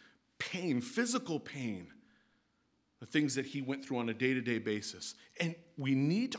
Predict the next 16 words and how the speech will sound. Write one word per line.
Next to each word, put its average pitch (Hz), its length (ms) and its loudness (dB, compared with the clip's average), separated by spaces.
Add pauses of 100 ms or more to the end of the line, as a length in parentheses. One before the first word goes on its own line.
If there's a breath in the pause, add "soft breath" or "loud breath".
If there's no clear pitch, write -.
understand 208 520 0
that 139 120 -4 (320 loud breath)
because 160 260 2
it's 170 180 -2
often 247 600 2
at 185 240 0
that 165 160 0
very 151 480 6
point 202 380 0
in 175 100 2
our 170 100 4
lives 139 340 4
when 156 200 4
we 165 180 0
are 190 260 4
wearied, 185 720 0